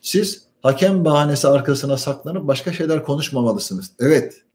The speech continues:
haklı olduğunuz yanları, konuşacak insanları seçip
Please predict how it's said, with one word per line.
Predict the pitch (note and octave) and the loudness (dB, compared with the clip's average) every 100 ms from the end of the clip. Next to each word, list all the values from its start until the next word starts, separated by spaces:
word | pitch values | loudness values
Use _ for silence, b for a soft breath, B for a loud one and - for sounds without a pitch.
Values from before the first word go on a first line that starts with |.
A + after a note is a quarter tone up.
| _ _ _ _ _ _ | _ _ _ _ _ _
haklı | A#2 A#2+ D#3 | -12 0 2
olduğunuz | D3+ C3 C3 A#2 | 2 2 0 2
yanları, | B2+ B2+ B2 F3 | 2 2 0 0
konuşacak | - B2 B2 C3+ D#3 | -2 -4 -2 -2 -2
insanları | A#2+ B2 A#2+ A2+ G#2+ | -2 -2 -2 -2 -4
seçip | - D3 G#3+ A3+ | -6 -6 -6 -10